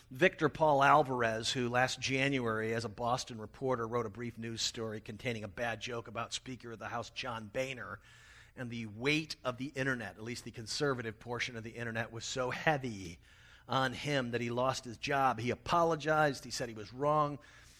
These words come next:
They fired him. He still hasn't been able to find work. Uh, there was Adam Mark Smith. Uh,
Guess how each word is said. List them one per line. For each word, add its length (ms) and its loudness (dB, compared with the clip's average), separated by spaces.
They 140 4
fired 480 2
him. 120 4
He 140 -6
still 300 -2
hasn't 280 -4
been 120 -10
able 180 -8
to 80 -14
find 340 -10
work. 380 -16
Uh, 200 2
there 120 8
was 240 4
Adam 360 6
Mark 300 2
Smith. 580 2
Uh, 260 0